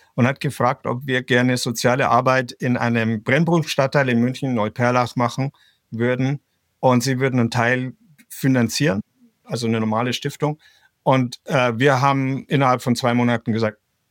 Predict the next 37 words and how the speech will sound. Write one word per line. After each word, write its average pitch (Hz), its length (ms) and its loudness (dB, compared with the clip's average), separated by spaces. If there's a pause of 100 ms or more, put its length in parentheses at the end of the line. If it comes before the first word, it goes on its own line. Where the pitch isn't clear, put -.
(100)
"Mach 123 240 2
mal." 143 260 2
Wir 127 220 0
hatten 123 240 0
jemanden, 120 580 -2
den 104 460 -10 (460)
Bülent, 131 520 0
ein 117 60 -14
Freund 127 260 0
von 127 160 0
mir, 123 240 0 (400)
der 113 380 2
wollte 139 520 0
schon 156 280 0
irgendwie 156 340 -2
Gemeinde 151 480 2
gründen 160 320 0
oder 135 200 0
irgendwas 156 480 0
und 127 180 0
dann 131 240 0
wurde 147 260 2
es 147 140 -4
diese 127 240 -6
soziale 117 500 -2
Arbeit. 101 380 -4
Das 123 140 -4
ist 131 180 -6
ein 139 80 0
Nachbarschaftstreff. - 920 -4
Ist - 200 -10
jetzt - 280 -2
der 127 100 0
größte 131 320 0
Nachbarschaftstreff 123 880 -2
in 120 100 2
Bayern, 123 480 0